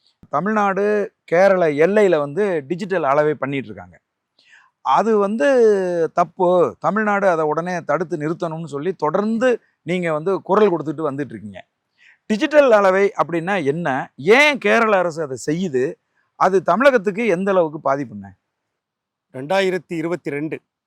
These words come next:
Speaker 2: நவம்பர் ஒன்றாம் தேதி திடீர்னு பார்த்தா, பினராயி விஜயன் என்ன செய்றாரு, நாடு முழுவதும், அதாவது கேரளா பர்டிகுலர், காசர்கோடு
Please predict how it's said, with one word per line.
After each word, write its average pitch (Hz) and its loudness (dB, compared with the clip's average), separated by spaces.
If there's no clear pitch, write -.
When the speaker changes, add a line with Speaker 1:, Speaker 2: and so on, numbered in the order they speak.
Speaker 2:
நவம்பர் 160 -2
ஒன்றாம் 143 -4
தேதி 120 -10
திடீர்னு 196 0
பார்த்தா, 143 -6
பினராயி 175 0
விஜயன் 135 -8
என்ன 127 -10
செய்றாரு, 110 -20
நாடு 214 2
முழுவதும், 175 0
அதாவது 170 -4
கேரளா 190 2
பர்டிகுலர், 147 -4
காசர்கோடு 170 0